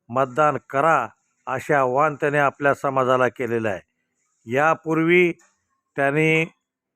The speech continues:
माजी आमदारासोबत कामे केली, परंतु त्यांनी पक्षासोबत बंडखोरी करून अपक्ष उमेदवारी दाखल केलेली आहे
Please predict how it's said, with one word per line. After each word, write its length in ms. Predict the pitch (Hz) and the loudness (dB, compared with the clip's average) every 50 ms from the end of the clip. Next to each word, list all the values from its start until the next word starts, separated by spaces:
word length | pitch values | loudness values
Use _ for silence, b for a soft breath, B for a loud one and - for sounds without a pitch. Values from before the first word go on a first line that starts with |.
| _ _ _ _ _ | _ _ _ _ _
माजी 360 | 120 120 131 139 139 131 143 | -4 -2 0 0 0 0 2
आमदारासोबत 1000 | 165 165 160 156 156 156 160 160 165 165 156 - 170 165 156 156 156 160 156 - - - _ _ _ _ _ _ _ _ | 2 2 2 0 0 2 2 2 4 2 0 0 -2 -2 2 2 2 2 2 0 -6 -18 _ _ _ _ _ _ _ _
कामे 300 | - 139 135 143 160 180 | -4 -2 0 0 0 0
केली, 380 | 175 175 175 160 135 131 123 117 110 - _ _ _ _ _ _ _ _ | 0 0 0 0 2 0 0 -2 -4 -8 _ _ _ _ _ _ _ _
परंतु 380 | - 139 143 156 147 - 170 160 | -4 -2 0 0 -2 -2 -6 -6
त्यांनी 320 | 151 - 156 147 151 160 | -4 -4 -4 -2 0 -2
पक्षासोबत 840 | 156 - - 147 120 - - 160 156 143 - 165 156 147 151 151 135 | -2 -2 -4 -6 -8 -2 0 0 0 0 0 -2 0 2 0 0 0
बंडखोरी 600 | 131 147 147 147 143 151 143 - 147 147 151 147 | 0 0 0 2 2 0 0 0 0 0 0 0
करून 420 | - - 151 151 170 165 151 131 131 - _ _ _ _ _ _ - | 0 0 0 0 2 2 0 -4 -6 -14 _ _ _ _ _ _ -4
अपक्ष 500 | 127 135 135 - - 165 151 - - 170 | -2 -2 -2 0 -2 -4 -4 -2 -2 -2
उमेदवारी 640 | 160 156 147 143 151 151 147 147 151 147 156 156 | 0 0 0 2 2 2 4 4 4 4 4 4
दाखल 320 | 147 143 127 - 143 139 | 2 2 0 0 -2 -4
केलेली 400 | 131 120 139 143 131 139 143 143 | -4 -4 -4 -2 0 2 2 2
आहे 400 | 139 135 123 113 95 90 - _ | 4 2 2 2 -2 -6 -12 _